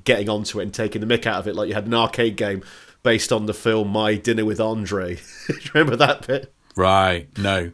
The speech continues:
Speaker 1: No, you've seen My Dinner with Andre.
Speaker 2: I've seen My Dinner with Andre and I've seen The Simpsons. I don't remember that one specific joke, I'm afraid.
Speaker 1: You have, you have a, you have, it's the arcade machine, they're both for dinner, and you have, like, a joystick, and it's like,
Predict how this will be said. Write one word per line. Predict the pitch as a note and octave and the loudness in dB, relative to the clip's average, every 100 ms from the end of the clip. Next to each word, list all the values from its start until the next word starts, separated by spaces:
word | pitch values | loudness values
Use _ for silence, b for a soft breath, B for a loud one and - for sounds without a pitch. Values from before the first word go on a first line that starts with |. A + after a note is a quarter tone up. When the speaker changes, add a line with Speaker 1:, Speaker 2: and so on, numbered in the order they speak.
| _ | _
Speaker 1:
No, | A2 G2+ | -2 0
you've | G#2+ A#2+ | -2 2
seen | E3+ | 4
My | D3+ C#3 | 6 6
Dinner | C#3+ B2+ | 6 4
with | A#2+ | 4
Andre. | A#2+ A2+ G2+ F2 | 4 2 -4 -6
Speaker 2:
I've | F#2+ - | -4 4
seen | D#3 E3+ | 6 8
My | E3 | 8
Dinner | E3+ | 8
with | E3 | 6
Andre | D3+ C#3 D3 | 6 6 6
and | C#3+ | 6
I've | C#3+ | 6
seen | C#3+ C#3 | 4 0
The | |
Simpsons. | B2+ C#3 G#2 F#2 E2+ | 4 2 0 -4 -2
I | |
don't | F#2+ A#2 | 4 4
remember | A#2+ A#2 | 4 4
that | A2 G#2 | 4 4
one | G2+ C3 C#3+ | 4 6 6
specific | C#3 - C#3 - C#3 B2 | 4 2 0 0 -2 -2
joke, | G2+ G2+ F2+ | 0 0 -2
I'm | F2 | -4
afraid. | C3+ | 4
Speaker 1:
You | |
have, | D3+ F3+ | 4 6
you | D3 | 4
have | D3 | 6
a, | D3 C3+ A2 A#2+ - | 6 6 4 -2 0
you | C3 | 0
have, | - | 0
it's | B2+ | 2
the | E3 | 6
arcade | D#3 C#3+ D#3 | 6 6 2
machine, | A#2+ C3 B2 | 2 0 2
they're | B2 | 4
both | D#3 A#2+ | 2 2
for | C3 | -2
dinner, | A2+ C3 A#2 | 2 2 2
and | A2+ | 0
you | B2 | 0
have, | B2+ | 2
like, | B2+ B2 | 0 0
a | |
joystick, | C3+ C3 B2+ - G#2+ G#2 | 0 0 0 0 0 0
and | A#2 | 0
it's | A#2 | 0
like, | A#2+ A2+ | 0 -2